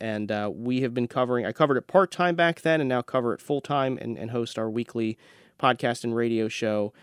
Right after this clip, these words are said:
full-time, and it keeps me plenty busy now, uh, but I'm glad we made that decision back in twenty fourteen to cover it.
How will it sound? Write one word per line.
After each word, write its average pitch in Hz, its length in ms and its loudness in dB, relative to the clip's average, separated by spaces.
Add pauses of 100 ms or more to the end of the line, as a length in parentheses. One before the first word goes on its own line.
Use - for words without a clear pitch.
(220)
full-time, 151 400 4
and 147 80 2
it 113 60 -8
keeps - 280 -2
me 127 360 0 (260)
plenty 165 280 4
busy 113 320 2
now, 98 380 -6
uh, 104 160 -6
but 107 120 -4
I'm 120 120 0
glad 127 260 4
we 135 80 2
made 123 160 2
that 113 140 -2
decision 113 340 -4
back 104 240 -6
in 107 80 -4
twenty 107 220 -4
fourteen 101 400 -8
to 92 80 -12
cover 73 280 -4
it. - 80 -6